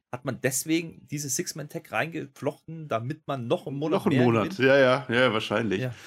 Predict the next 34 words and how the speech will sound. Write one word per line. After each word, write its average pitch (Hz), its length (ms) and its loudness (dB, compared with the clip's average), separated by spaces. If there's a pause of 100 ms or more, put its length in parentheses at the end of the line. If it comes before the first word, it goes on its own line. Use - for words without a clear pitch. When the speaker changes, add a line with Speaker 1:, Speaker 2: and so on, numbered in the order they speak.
(240)
Speaker 2:
Also 139 180 4
erst, 147 400 -2
erstmal, 110 300 -4
es - 140 -12
ist 107 100 -6
ja 101 80 0
völlig 135 400 0
in 107 80 0
Ordnung, 110 220 -2
dass 87 180 -4
Roman 95 240 -2
Reigns 82 260 -6
Urlaub 110 300 0
macht. 73 300 -12 (260)
Der - 60 -16
kann - 180 -12
ein, 104 140 -6
zwei, 87 180 -8
drei 85 180 -8
Monate, 92 340 -4
kann 85 140 -8
der 78 160 -6
weg. 110 160 -6 (320)
Absolut 123 460 0
in 104 140 2
Ordnung - 300 2
und 107 40 4
nur 110 100 4
nicht 113 120 2
überanstrengen, 107 540 -2
also 98 100 -4
das - 180 -4
ist 123 140 -4
okay. 147 400 0